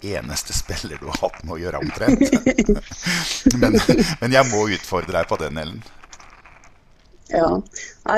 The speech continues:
Speaker 2: jeg synes jo det er kjempevanskelig å skulle plukke ut, eh, blant så mye fine folk. Det er jo så mange man er glad i, og så mange man skulle hatt med.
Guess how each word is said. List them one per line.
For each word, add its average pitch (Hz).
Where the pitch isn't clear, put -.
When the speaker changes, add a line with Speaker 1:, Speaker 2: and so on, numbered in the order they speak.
Speaker 2:
jeg 233
synes 214
jo 214
det 214
er 214
kjempevanskelig -
å -
skulle 214
plukke 202
ut, -
eh, 214
blant 196
så 196
mye 175
fine 175
folk. 180
Det -
er 185
jo 202
så 214
mange 170
man 175
er 190
glad 175
i, -
og 180
så 208
mange 165
man 160
skulle 175
hatt -
med. -